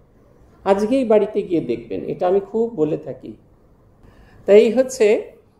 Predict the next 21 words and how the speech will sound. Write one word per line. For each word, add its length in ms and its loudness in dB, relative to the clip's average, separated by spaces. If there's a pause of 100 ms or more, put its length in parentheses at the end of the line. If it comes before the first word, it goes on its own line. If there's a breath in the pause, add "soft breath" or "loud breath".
(140)
এই, 560 -2
আহ, 180 -4
আপনার 320 -4
বাড়িতে 400 -6
গিয়ে 140 -6
আজকে 200 -8
যদি 240 -14
ওয়ার্ড্রপটা 500 -4
ভালো 240 -8
করে 160 -6
খুলে 340 -6
দেখেন, 400 -8
তাহলে 220 -8
দেখবেন 500 -6 (540)
ওয়ার্ড্রপে 400 -2
এমন 360 -2
বহু 260 -4
জামা 260 -4
কাপড় 360 -6
আছে, 420 -10 (460)
যেটা 460 -6